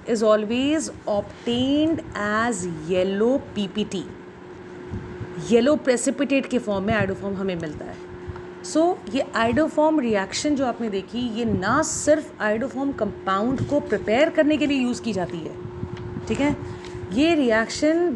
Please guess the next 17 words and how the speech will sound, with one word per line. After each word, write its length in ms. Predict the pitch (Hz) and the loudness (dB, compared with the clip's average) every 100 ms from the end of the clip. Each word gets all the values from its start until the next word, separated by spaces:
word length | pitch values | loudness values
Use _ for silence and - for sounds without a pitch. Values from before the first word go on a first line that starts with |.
| 175 | -2
बहुत 460 | 208 - 269 220 - | -4 2 2 2 2
ज़्यादा 340 | 202 196 269 | 2 2 2
importance 680 | 285 247 202 202 277 269 - | 0 0 0 0 2 0 0
रखती 260 | 208 - 214 | -2 -2 -4
है 340 | 208 220 262 330 - - - - - - - | 0 0 0 -4 -12 -18 -12 -10 -8 -10 2
उन 140 | 330 349 | 4 6
compounds 800 | - 262 - 233 214 262 349 - | 4 2 2 2 4 4 4 2
के 240 | - 339 349 - 202 | 2 4 4 2 0
identification 920 | 214 214 208 - 240 233 233 - 294 | 2 2 0 0 0 2 4 6 6
में 280 | 294 320 403 - - - - - - - - - - - | 6 4 2 -4 -8 -12 -18 -16 -16 -12 -10 -10 -2 2
जिनमें 380 | 247 247 285 285 | 4 4 4 4
methyl 680 | 220 196 - 190 220 269 - - | 2 0 -2 0 2 2 -2 -6
कीटो 360 | 208 - 277 277 - | -4 0 2 0 2
ग्रुप 260 | 233 349 - | 4 4 2
present 480 | - 311 254 311 285 | 6 6 8 4 4
है, 240 | 294 320 415 - - - - - - - - - - - 175 160 | 2 2 0 -10 -18 -20 -20 -20 -18 -18 -16 -16 -14 -10 -8 2
या 540 | 220 233 254 269 285 | 4 6 4 2 -2